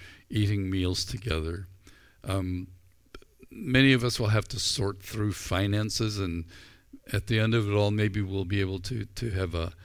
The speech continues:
a better fix on our stewardship and our, our management of our resources. Um,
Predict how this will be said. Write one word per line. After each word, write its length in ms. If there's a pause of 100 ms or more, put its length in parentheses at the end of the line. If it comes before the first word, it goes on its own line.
(240)
a 80
better 500 (420)
fix 680
on 260
our 220
stewardship 880
and 120
our, 300
our 160
management 800
of 160
our 140
resources. 800 (760)
Um, 440